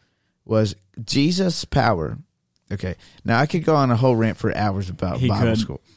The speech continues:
Speaker 2: I've heard it
Speaker 1: But
Speaker 2: every day.
Speaker 1: I'm gonna summarize this and be brief just to, w-,
Speaker 2: <clears throat>
Speaker 1: as it relates to, to context.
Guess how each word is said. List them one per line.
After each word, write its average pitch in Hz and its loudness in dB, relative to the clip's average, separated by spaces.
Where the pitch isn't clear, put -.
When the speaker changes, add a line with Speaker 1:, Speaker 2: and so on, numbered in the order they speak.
Speaker 2:
I've 123 -12
heard 127 -2
it 107 2
Speaker 1:
But 120 6
Speaker 2:
every 120 0
day. 107 -4
Speaker 1:
I'm 135 2
gonna 147 2
summarize 123 2
this 113 2
and 113 4
be 110 4
brief 104 0
just 120 0
to, 120 4
w-, 131 2
Speaker 2:
<clears throat> - -6
Speaker 1:
as 120 2
it 120 2
relates 110 2
to, 98 0
to 98 0
context. 98 -2